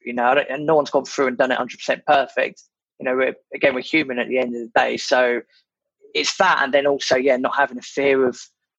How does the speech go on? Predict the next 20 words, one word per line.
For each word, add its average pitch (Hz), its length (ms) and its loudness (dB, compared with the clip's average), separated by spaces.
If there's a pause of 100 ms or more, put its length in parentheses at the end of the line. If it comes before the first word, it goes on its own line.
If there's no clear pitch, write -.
(120)
of 123 100 -4
making 127 320 -2
mistakes. 117 480 0
You 117 80 -8
know, 117 100 2
what's, - 360 0 (140)
what 143 180 2
is 131 180 -4
the 131 140 -2
worst 127 300 2
that 135 100 -2
could - 80 -4
happen? 120 520 -2
Um, 117 260 -6 (100)
was 156 100 -10
it 160 80 -2
a - 40 -6
Dale 143 280 4
Carnegie 143 540 0
book? 147 260 0